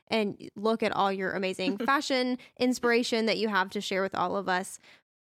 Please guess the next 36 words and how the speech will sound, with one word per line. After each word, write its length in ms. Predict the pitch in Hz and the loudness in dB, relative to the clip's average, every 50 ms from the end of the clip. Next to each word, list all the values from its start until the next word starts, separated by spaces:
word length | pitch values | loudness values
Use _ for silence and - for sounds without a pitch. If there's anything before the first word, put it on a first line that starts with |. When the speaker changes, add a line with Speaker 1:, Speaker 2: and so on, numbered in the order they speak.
| _ - | _ -4
Speaker 1:
Jess, 180 | 220 214 202 - | -2 -2 -2 0
thank 180 | 226 214 208 - | 0 -2 0 -2
you 60 | 214 | -4
so 200 | - - 196 190 | -2 -2 -2 -2
much. 200 | 190 185 185 - - | -2 -2 -4 -4 -4
I 60 | 185 | -2
love 220 | 185 190 196 190 196 | 0 0 -2 -2 -2
you. 280 | 202 202 202 196 196 | 0 0 0 0 0
You 180 | 190 - 190 190 | -2 -2 -2 -2
are 100 | 190 202 | -2 -2
such 380 | 196 - 196 175 - - - - | -2 -4 -6 -6 -4 -6 -6 -8
Speaker 2:
Aw. 20 | - - _ - | -10 -10 _ -8
Speaker 1:
a 80 | 202 | -8
big 340 | 202 196 - 233 233 240 233 | -6 -2 0 2 2 2 0
part 260 | - 220 202 190 190 196 | -2 0 0 0 2 0
of 160 | 196 190 202 | -2 -2 -2
my 180 | 196 180 180 | -2 0 0
life 480 | 180 185 180 175 180 180 185 180 - - | 0 2 2 2 2 2 0 -2 -6 -8
in 180 | - 208 202 190 | -6 -6 -6 -4
so 180 | - - 196 | -2 -2 -2
many 200 | 190 190 190 190 | 0 0 -2 -2
different 360 | 180 190 185 - 196 185 - | -2 -4 -4 -2 -4 -4 -2
ways. 360 | 190 180 175 180 175 185 - 190 | -2 -2 -2 -2 -4 -4 -6 -6
And 180 | 180 180 180 - _ _ _ - | -8 -8 -8 -10 _ _ _ -6
I'm 100 | 202 196 | -2 -2
just 160 | 214 202 - | -2 -2 0
so 120 | 214 208 202 | 0 0 0
grateful 320 | 202 190 190 - 190 190 | -2 -4 -4 -6 -8 -8
for 120 | - 196 | -6 -6
you 280 | 202 220 240 240 240 233 | -4 -2 0 2 2 2
and 100 | 214 214 | 2 0
the 60 | 196 | 0
inspiration 480 | - 190 - - 190 190 190 - 202 196 | -2 -4 -2 -2 -2 -2 -2 -2 -4 -4
you've 140 | 190 185 - | -4 -4 -4
had, 340 | - 190 185 185 185 180 | -2 0 2 2 2 2
and 160 | 180 175 180 | 0 -2 -4